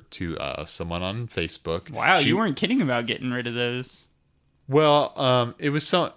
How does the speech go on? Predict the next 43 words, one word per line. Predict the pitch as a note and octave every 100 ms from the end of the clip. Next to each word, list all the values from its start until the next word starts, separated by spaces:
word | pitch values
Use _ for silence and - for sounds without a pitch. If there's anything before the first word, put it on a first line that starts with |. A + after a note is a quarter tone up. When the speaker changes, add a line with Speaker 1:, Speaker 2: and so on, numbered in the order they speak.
| _ C#3
Speaker 1:
she | - F#3+ G3
was | F3 D3+ B2 - - - - _ _ A2
definitely | C3+ - C3 A#2
one | G#2 G#2+
of | F#2+
the | F2+
better | F2 F#2 F2
figures | - D#2+ D#2+ D#2 - - -
of | D#2+
the | D#2+
bunch, | D2 D2 D#2 -
like | D#2 -
Batman. | D#2 D2 D2+ C#2 C#2 D2 - -
And, | - D#2 D2+ D2+
um, | D2 C2+
it | D#2
was | D#2+
someone | - F#2+ F#2 F2
who, | E2+ F#2 F2 E2+ E2 E2 -
uh, | D#2+ D2+ D2+ D2
really, | E2+ E2 D#2+ D#2+ - _ _ _ _ _ _ _ _
uh, | E2 D#2 D2 D2
wanted | D2+ D#2 D2
her. | D2+ D2 E2+ _ _ _ _ -
So | - D#2+ C#2+ C2+
I, | D2+ D2 C#2+ C#2 - _ _ -
I, | D2 C#2+ -
I | F2
sold | - A2 A2
her | F#2+
at | F2 D#2+
a, | D2 - - -
you | E2+
know, | C2 -
at | F2 D#2+ -
a | F#2+
lesser | F2 F2+ F2+ F#2+
price | D#2+ E2+ D2 -
than | - D2 C#2+ -
people | F2+ E2+ D#2
are |
trying | - E2 C#2+
to | C2+ -